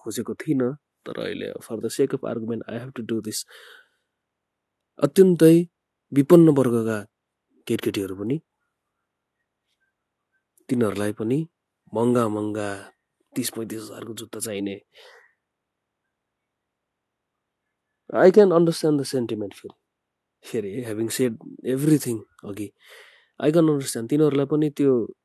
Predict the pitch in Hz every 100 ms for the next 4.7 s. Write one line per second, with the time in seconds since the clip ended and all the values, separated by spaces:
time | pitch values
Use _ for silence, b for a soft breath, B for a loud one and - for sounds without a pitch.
0 | _ _ _ _ _ _ - - 135 131
1 | 127 120 - 135 127 117 117 117 117 113
2 | 107 107 104 101 95 92 _ _ _ _
3 | _ _ _ _ _ _ _ _ _ _
4 | _ _ _ _ _ _